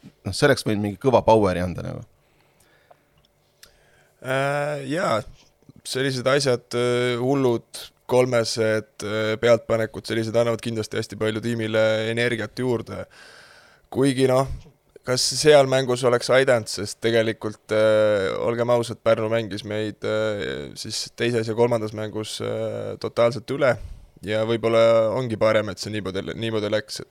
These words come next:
Speaker 2: meile tegime omet-, äh, korrektuurid ja, ja, ja olime neljandaks mänguks rohkem valmis,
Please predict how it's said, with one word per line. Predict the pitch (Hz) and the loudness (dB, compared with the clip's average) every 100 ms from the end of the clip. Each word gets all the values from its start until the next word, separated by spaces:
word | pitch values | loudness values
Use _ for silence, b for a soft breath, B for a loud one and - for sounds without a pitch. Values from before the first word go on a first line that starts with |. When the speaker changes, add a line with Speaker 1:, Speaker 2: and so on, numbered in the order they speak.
| 101 | -12
Speaker 2:
meile | 104 101 | -10 -8
tegime | 110 110 113 117 | -6 -4 -2 -2
omet-, | 107 - - | -4 -6 -8
äh, | 117 120 | -6 -4
korrektuurid | 120 127 113 - 101 104 98 58 | -2 -2 -4 -8 -8 -8 -8 -8
ja, | 62 62 120 b b b b b b b b b | -6 -8 -12 b b b b b b b b b
ja, | 107 117 113 113 117 | 2 4 6 6 6
ja | 117 | 4
olime | 120 120 123 | 4 2 0
neljandaks | 127 117 110 117 | 0 0 -2 -2
mänguks | 113 113 123 | -4 -2 -2
rohkem | 123 120 | 0 4
valmis, | 135 120 107 - | 4 4 -4 -4